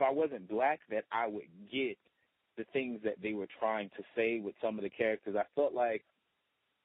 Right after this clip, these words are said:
they would make a lot of blanket state-, I mean, they would make a lot of statements, state a lot of truth, say a lot of things that people think and believe,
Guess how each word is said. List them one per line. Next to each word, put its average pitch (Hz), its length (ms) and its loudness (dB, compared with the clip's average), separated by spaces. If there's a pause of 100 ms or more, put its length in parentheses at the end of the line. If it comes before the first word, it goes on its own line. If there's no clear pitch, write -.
(200)
they 123 100 4
would 107 160 -2
make 139 200 0
a 113 60 0
lot 117 220 4
of 101 160 -6
blanket 117 380 -4
state-, 113 320 -4
I 123 80 2
mean, 127 160 -4
they 123 100 2
would 117 120 -4
make 147 140 -2
a 143 60 -4
lot 117 160 0
of 101 140 -12
statements, 113 460 -4 (560)
state 156 180 0
a 139 60 0
lot 123 200 0
of 107 140 -8
truth, 135 280 -4 (280)
say 139 120 0
a 143 60 0
lot 123 200 0
of 107 80 -14
things 117 260 -10
that 110 140 -6
people 107 360 -8
think 127 180 -2
and 113 100 -2
believe, 131 460 -2